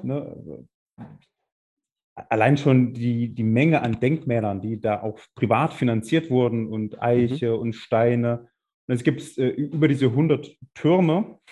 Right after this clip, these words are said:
Speaker 1: die auch privat errichtet wurden oder zumindest in Jena privat errichtet, auch so mit dem Namen Götterdämmerung und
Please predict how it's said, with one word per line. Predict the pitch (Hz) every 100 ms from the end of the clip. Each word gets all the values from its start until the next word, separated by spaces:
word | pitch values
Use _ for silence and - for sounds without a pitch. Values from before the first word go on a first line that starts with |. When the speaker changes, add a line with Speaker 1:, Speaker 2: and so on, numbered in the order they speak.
| - _ -
Speaker 1:
die | 107
auch | 143
privat | - 117 135 -
errichtet | 113 147 - 160
wurden | 151 160
oder | 117 98
zumindest | 120 113 107 -
in | 92
Jena | 127 147
privat | 143 131 135
errichtet, | 123 135 143 113
auch | 127
so | 127 117 - _ _
mit | 117
dem | 117
Namen | 117 113 113 -
Götterdämmerung | 127 143 147 127 117 110 101 104 101
und | 101 101